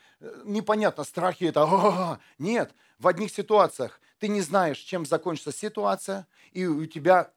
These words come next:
автоматически внутри тебя страх. Допустим, тебе вынесли диагноз, да, и ты не знаешь, как закончится твоя, твой, твой, твой процесс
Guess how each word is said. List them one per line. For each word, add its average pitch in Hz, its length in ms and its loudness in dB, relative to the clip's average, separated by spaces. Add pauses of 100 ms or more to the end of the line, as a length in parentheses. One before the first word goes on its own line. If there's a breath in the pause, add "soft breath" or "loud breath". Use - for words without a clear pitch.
автоматически 151 1000 -6
внутри 147 340 -6
тебя 147 220 -4
страх. 143 320 -2
Допустим, 160 540 -4
тебе 151 200 -10
вынесли 156 520 -8
диагноз, 123 540 2
да, 139 200 -2 (140 soft breath)
и 170 80 -8
ты 233 120 -6
не 247 140 -2
знаешь, 170 420 -4
как 135 180 -4
закончится 139 680 -8 (240 soft breath)
твоя, 160 420 4 (200 soft breath)
твой, 170 280 4
твой, 170 300 2
твой 185 260 4
процесс 165 540 0